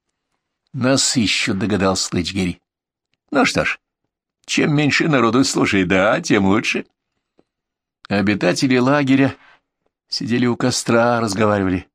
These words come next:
Парни развлекали девушку. Её охотничий карабин безмятежно лежал под пологом у входа в палатку.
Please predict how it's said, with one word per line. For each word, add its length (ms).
Парни 320
развлекали 560
девушку. 400
Её 220
охотничий 500
карабин 400
безмятежно 580
лежал 440
под 260
пологом 440
у 40
входа 280
в 60
палатку. 420